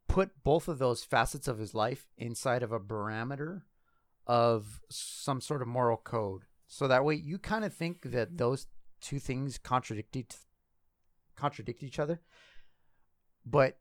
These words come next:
he doesn't kill as a vigilante, and he doesn't, like, like, there's a consistency with him being a lawyer and him being a vigilante, even those, even though those two, um,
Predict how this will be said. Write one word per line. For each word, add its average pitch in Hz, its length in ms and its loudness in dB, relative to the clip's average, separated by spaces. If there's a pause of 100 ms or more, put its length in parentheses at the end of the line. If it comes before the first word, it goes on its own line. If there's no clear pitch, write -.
he - 180 -4
doesn't 175 360 -2
kill 165 300 2
as 117 140 0
a 107 60 -6
vigilante, 107 760 -6 (640)
and 117 460 -6 (120)
he - 200 -10
doesn't, 131 300 -8 (340)
like, 139 300 -2 (120)
like, 123 340 -4 (360)
there's 147 340 0
a 147 60 -6
consistency 120 1040 -6 (180)
with 120 200 -4
him 127 200 -6
being 123 160 -6
a 117 100 -8
lawyer 113 280 0
and 107 340 -6
him 113 240 -4
being 113 180 -4
a 104 60 -4
vigilante, 104 680 -6
even 170 240 -4
those, 139 340 0 (180)
even 175 260 0
though 151 180 6
those 131 320 -2
two, 120 480 -4 (800)
um, 101 560 -2